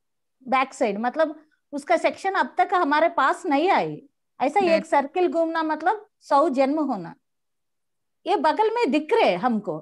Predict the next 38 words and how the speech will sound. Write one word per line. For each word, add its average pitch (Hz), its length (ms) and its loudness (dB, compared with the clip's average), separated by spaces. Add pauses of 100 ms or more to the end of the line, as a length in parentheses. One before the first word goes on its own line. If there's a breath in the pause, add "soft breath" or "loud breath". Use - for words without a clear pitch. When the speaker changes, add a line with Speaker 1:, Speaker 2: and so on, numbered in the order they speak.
(540)
Speaker 2:
हम्म, 226 340 0
हम्म। 185 400 -8
Speaker 1:
but 349 200 0
बहुत 262 360 2
दूर 320 260 2
है 208 280 -4 (100)
जन्मों 254 380 2
में। 170 220 -6 (840)
Speaker 2:
अच्छा। - 420 -12 (160)
Speaker 1:
but 349 200 0
हमको 359 340 0
लगता 392 320 0
है 415 280 0 (140)
हम 311 160 0
दोनों 392 420 2
एक 320 240 0
ही 403 80 2
रास्ते 370 360 0
में 381 220 2
है, 403 180 -2
चलते 359 380 -2
रह 359 200 0
रहे। 359 160 0 (600)
Speaker 2:
हम्म, 226 180 -4
Speaker 1:
इसका 202 240 0
Speaker 2:
हम्म। 403 100 2
Speaker 1:
इवोल्यूशन 381 580 0
मेरे 339 240 2
जैसा 339 320 -2
नहीं, 302 400 -2
नहीं 285 180 -2
तो 339 160 0
उसका 285 360 -4
इवोल्यूशन 349 540 -2
मेरे 294 260 -2
से 311 140 -4
ज्यादा 254 400 2
है, 277 220 -6